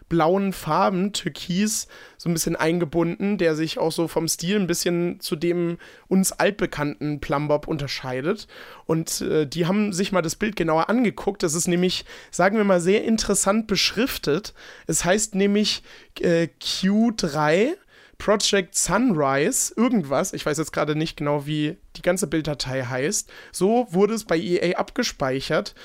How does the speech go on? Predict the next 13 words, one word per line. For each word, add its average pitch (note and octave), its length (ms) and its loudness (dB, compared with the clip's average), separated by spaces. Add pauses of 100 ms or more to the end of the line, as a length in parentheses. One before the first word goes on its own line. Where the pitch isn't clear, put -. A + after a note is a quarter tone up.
(260)
Wir D#3+ 100 -2
können G3 120 4
es G#3+ 120 0
ja F#3 80 6
jetzt F#3 160 2
mal F3 80 2
auseinandernehmen, F3 640 2
also D3+ 160 0
Q - 380 -2
drei E3+ 500 2
steht - 340 -2
ja E3 160 0
für, D#3+ 460 2